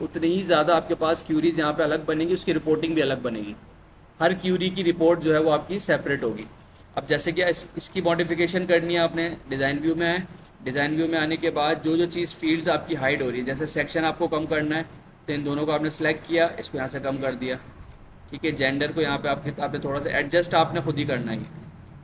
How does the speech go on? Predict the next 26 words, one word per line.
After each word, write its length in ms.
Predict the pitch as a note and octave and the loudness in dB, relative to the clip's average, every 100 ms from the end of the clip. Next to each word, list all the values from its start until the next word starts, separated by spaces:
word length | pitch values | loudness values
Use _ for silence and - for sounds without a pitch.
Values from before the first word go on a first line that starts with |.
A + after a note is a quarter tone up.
| - - - | -20 -20 -10
क्योंकि 180 | C#3+ D3+ | -2 2
आपने 260 | D3 D3+ D#3+ | 2 2 -2
सीएनआईसी 520 | E3 D3+ D#3+ D#3+ F3+ | 0 2 2 2 0
के 80 | F3 | -2
लिए 280 | D#3+ D#3+ D#3+ | -2 0 2
जगह 240 | D#3 E3 | 4 4
बनानी 400 | E3 D#3+ D#3+ E3 | 4 2 2 0
है, 60 | F3 | 0
तो 120 | D#3+ | 0
आपको 320 | C#3 C#3+ E3 D#3+ | 0 0 -2 -2
इसी 240 | - E3 | -4 -4
page 280 | D3+ D3 C#3 | -2 -2 -2
पे 60 | E3 | 0
रहते 260 | D3 D3+ | 0 0
हुए 220 | D3+ E3+ F3+ - - - | 0 0 -2 -12 -18 -14
सीएनआईसी 540 | - C#3+ C#3 D3 D#3+ | -6 -2 -2 -2 -4
की 60 | D#3 | -2
जगह 240 | D3+ D3+ D3+ | 0 0 -2
बनाएंगे 380 | D3 D3 D3 | -2 -2 -2
आप। 240 | D3+ D3+ - | -4 -4 -6
Date 160 | C3 | -6
of 120 | D3 D3 | -4 -4
admission 420 | C#3 C#3+ D3 C#3+ | -4 -6 -6 -4
आ 120 | C#3 | -2
रहा 120 | C#3 | 0
है, 100 | C#3+ | -2